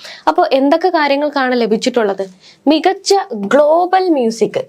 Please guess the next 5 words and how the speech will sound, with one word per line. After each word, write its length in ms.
ഗ്ലോബൽ 480
മ്യൂസിക് 580
ആൽബത്തിനുള്ള 920
ഗ്രാമി 400
അവാർഡാണ് 800